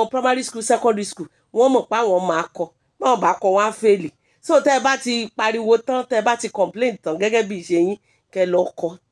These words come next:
Tó bá dẹ̀ wù yín, kẹ́ ẹ ní káwọn ọmọ yín má kọ, àwọn náà máa fail. Ah, Nigerians, we are funny people. Àwa la dà wà irresponsible jù. Torí ẹni tí ò bá, eh, ẹni tí ò bá responsible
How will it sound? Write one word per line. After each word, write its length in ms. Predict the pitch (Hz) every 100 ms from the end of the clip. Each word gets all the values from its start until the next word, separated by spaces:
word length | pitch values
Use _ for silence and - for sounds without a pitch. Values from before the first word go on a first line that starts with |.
| _ _ _ _
Tó 40 | 226
bá 100 | 240
dẹ̀ 120 | 240
wù 100 | 175
yín, 140 | 160
kẹ́ 120 | 185 190
ẹ 20 |
ní 60 | 214
káwọn 220 | 214 185
ọmọ 120 | 170 170
yín 160 | 190
má 100 | 196
kọ, 140 | 185 156
àwọn 220 | 143 143
náà 120 | 170 180
máa 160 | 165 160
fail. 240 | 196 185 170 - _ _ _ _ _ _ _ -
Ah, 120 | 453 - _
Nigerians, 600 | 294 330 330 403 403 320
we 60 | 254
are 140 | 240
funny 300 | 233 320 311
people. 400 | 302 254 190 156 - _ _ _ _ -
Àwa 220 | 277 320
la 140 | 320
dà 140 | 277 233
wà 120 | 233
irresponsible 840 | 277 339 254 - 240 247 240 196 175
jù. 140 | 170 - _ -
Torí 180 | 320
ẹni 220 | 359 311 349
tí 140 | -
ò 120 | 403 233
bá, 80 | 233
eh, 280 | 240 240 247
ẹni 140 | 311
tí 80 | 302
ò 60 | 370
bá 120 | 214 226
responsible 840 | 254 294 - 214 196 202 277 220